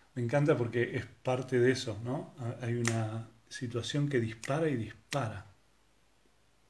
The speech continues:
Imagínate lo diferente que es preguntarle al otro, "¿Estás enojado?", que decirle, "Vos estás enojado". Esperá,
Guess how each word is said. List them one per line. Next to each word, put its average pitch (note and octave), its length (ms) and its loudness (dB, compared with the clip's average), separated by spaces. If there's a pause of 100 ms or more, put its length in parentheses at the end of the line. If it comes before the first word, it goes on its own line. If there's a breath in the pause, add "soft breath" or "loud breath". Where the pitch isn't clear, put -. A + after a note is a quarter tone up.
(1000)
Imagínate B2 880 -2
lo G#2+ 100 -10
diferente A2+ 680 -4
que A2+ 200 -2
es A2+ 80 -4
preguntarle A2 680 -4
al A2 140 -4
otro, C#3+ 420 -4 (1400 loud breath)
"¿Estás - 320 -4
enojado?", B2+ 600 -2 (1400)
que A#2+ 120 -4
decirle, A2 500 -2 (260)
"Vos - 180 -4
estás B2+ 220 -6
enojado". G#2+ 380 -6 (2750 loud breath)
Esperá, - 460 2